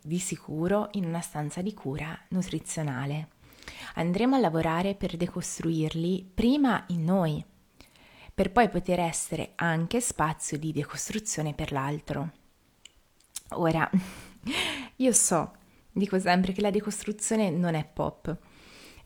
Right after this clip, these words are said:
Eh, so che la decostruzione può risultare più astratta a volte, può, ehm, rallentare un po' quel senso anche di,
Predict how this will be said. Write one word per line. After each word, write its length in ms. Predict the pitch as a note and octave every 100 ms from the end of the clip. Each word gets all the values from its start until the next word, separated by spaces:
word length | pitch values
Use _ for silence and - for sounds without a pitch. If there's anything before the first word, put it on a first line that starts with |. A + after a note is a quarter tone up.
| -
Eh, 500 | E3 E3 D#3+ D#3+ -
so 480 | - - G#3 E3+ - -
che 120 | - F#3
la 120 | F3
decostruzione 1120 | F#3 F3+ - - F3+ - G#3+ G#3+ A3 G#3+ G#3+
può 140 | G#3+ F3+
risultare 960 | F3 E3 E3+ E3 - E3 E3 E3 E3 D#3+
più 140 | D#3+
astratta 580 | D#3 - A3+ A#3 A3+ A#3
a 40 |
volte, 600 | G#3 A3+ A3+ G#3+ A3+ A3+ A3 - -
può, 460 | - F3 F3+ F#3 -
ehm, 1000 | F3 E3+ E3 D#3+ D#3+ D#3+ D#3 D3+ D3+ D#3 - _ -
rallentare 540 | F#3 F#3+ G3 G3+ A3
un 100 | F#3+
po' 140 | G3
quel 220 | G3 F3+ F3+
senso 360 | F#3 G3 -
anche 340 | E3 F3 F#3 F#3
di, 240 | D#3+